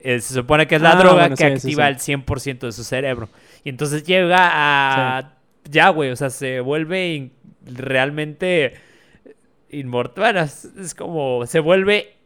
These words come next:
Speaker 1: omnipotente, güey, literal, ¿no?
Speaker 2: Ujú. Sí, sí,
Speaker 1: Entonces,
Speaker 2: sí.
Speaker 1: pero, pues, es una pregunta que al menos ahorita no creo que nadie sea capaz de resolver.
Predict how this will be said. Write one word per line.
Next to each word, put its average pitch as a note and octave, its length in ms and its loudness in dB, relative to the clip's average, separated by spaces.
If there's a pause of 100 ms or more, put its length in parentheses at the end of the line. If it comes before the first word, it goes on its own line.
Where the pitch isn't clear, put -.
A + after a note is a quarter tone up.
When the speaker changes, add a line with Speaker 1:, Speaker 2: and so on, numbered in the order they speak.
(140)
Speaker 1:
omnipotente, E3 1200 0
güey, F2 260 -18 (120)
literal, A2+ 560 -4 (200)
¿no? D3 300 -2
Speaker 2:
Ujú. C#3 100 -6
Sí, C3+ 60 -12 (560)
sí, - 120 -8
Speaker 1:
Entonces, C3 320 0
Speaker 2:
sí. B2+ 140 -10
Speaker 1:
pero, B2 360 -2 (140)
pues, A#2+ 460 -12
es F#3+ 180 0
una A#3+ 160 4
pregunta G3 320 0
que - 80 -2
al D3+ 80 0
menos E3+ 380 -4 (360)
ahorita E3+ 440 2
no G3 160 -2
creo F#3 180 -2
que D#3 160 -4
nadie D3+ 360 -2
sea D3 140 -6
capaz D3 280 -8
de E3 80 -2
resolver. C#3 480 -2